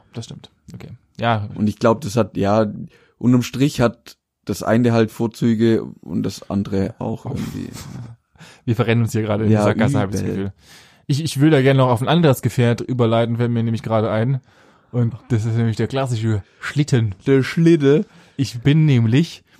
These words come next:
Speaker 2: Oh, jetzt.
Speaker 1: jetzt, und ich wusste gar nicht, dass sowas existiert. Ich hatte das nicht auf der, auf der Latte. Ich hatte, äh,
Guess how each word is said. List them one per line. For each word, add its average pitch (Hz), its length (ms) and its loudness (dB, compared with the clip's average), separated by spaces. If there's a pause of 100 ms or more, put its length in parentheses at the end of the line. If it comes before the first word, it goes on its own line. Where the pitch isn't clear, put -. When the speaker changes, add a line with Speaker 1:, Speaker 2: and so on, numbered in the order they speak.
(160)
Speaker 2:
Oh, 98 120 -8
jetzt. 101 320 -8
Speaker 1:
jetzt, - 340 -10 (360)
und 127 140 0
ich - 160 -8
wusste 180 240 0
gar 147 200 2
nicht, 143 160 2
dass 131 140 0
sowas 127 280 0
existiert. - 880 -4 (800)
Ich 131 180 -8
hatte 135 180 2
das 120 220 0
nicht 135 180 0
auf 120 100 -2
der, 120 180 0
auf - 100 -10
der 107 120 -2
Latte. 131 220 -2
Ich 110 160 -6
hatte, 123 340 0 (480)
äh, 117 460 2